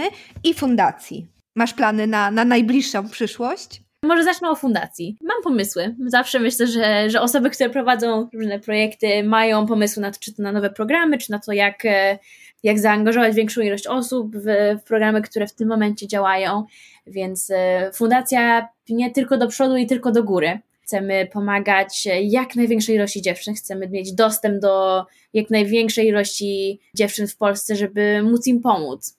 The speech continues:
Speaker 2: Więc powiedzmy, że bez zdradzania dokładnie to, na co mam plan, to, to powiem, że, że będzie się działo i że będzie, i że będzie tylko lepiej i tylko do góry. Personalnych planów,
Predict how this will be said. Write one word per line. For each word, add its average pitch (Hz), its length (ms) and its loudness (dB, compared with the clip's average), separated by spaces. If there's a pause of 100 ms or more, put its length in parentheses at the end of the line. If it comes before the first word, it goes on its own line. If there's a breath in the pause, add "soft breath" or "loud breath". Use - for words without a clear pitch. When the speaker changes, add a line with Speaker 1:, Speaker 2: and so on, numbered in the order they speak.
Speaker 2:
Więc 214 200 -2
powiedzmy, 233 380 0
że 208 460 2 (240 soft breath)
bez 262 180 2
zdradzania 220 840 2 (360)
dokładnie 240 800 -2
to, 214 100 -14
na 233 120 0 (160)
co - 180 -2
mam 220 200 2
plan, 220 260 0 (120)
to, 208 280 4
to 208 140 -2
powiem, 214 340 0
że, 190 360 0 (380 loud breath)
że 220 160 0
będzie 240 280 2
się 208 140 -6
działo 247 500 2
i 233 140 0
że 208 140 -2
będzie, 202 600 0 (320)
i 220 80 -2
że 214 120 2
będzie 226 220 2
tylko 254 260 -2
lepiej 254 260 0
i 233 60 -4
tylko 233 220 -2
do 208 100 2
góry. 151 320 -4 (260)
Personalnych 294 680 0
planów, 220 520 -2